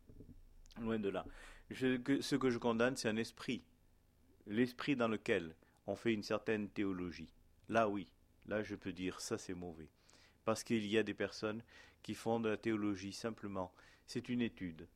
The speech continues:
c'est une spéculation. Voilà, c'est de la philosophie, pas plus. Mais nous, nous voulons faire autre chose, nous voulons aller beaucoup plus loin.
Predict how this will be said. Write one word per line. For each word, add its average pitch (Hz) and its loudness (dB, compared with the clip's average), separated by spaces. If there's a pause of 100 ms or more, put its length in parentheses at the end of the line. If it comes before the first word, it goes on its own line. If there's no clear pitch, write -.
(140)
c'est 110 -6
une 120 2
spéculation. 104 0 (360)
Voilà, 92 -10 (100)
c'est - -2
de 113 4
la 117 8
philosophie, 113 -2 (220)
pas 98 -2
plus. - -14 (680)
Mais 107 4
nous, 117 2
nous 104 -2
voulons 101 -2
faire 101 -4
autre 113 -2
chose, 107 -4
nous 104 -6
voulons 98 -2
aller 95 -2
beaucoup 110 -4
plus 95 -10
loin. 85 -14